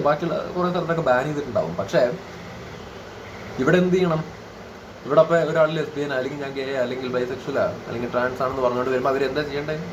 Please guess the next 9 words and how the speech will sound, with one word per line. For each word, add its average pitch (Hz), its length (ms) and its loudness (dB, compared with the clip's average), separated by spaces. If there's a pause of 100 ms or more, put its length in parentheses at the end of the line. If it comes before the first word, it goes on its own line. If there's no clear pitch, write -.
(260)
അവരെ 127 240 4
കൗൺസിൽ 127 340 0
ചെയ്യൂ. 80 240 -2 (1400)
കൗൺസിൽ 165 340 4
ചെയ്തിട്ട് 185 280 0
ഇവിടെ 180 160 2
എത്ര 175 180 -2
പേര് 175 240 2
മാറി? 139 240 -2